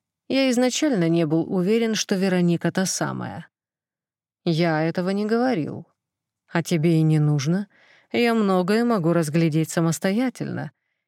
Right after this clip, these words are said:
и с удовольствием посмотрю за тем, как события будут развиваться дальше.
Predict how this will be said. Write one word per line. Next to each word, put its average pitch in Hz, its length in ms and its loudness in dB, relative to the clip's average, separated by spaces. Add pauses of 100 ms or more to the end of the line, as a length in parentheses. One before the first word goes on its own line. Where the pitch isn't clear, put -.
и 285 80 -2
с - 100 -4
удовольствием 233 760 0
посмотрю 180 500 0
за 175 180 2
тем, 233 260 -2
как 233 160 -2
события 175 540 0
будут 175 340 0
развиваться 165 720 0
дальше. - 560 -8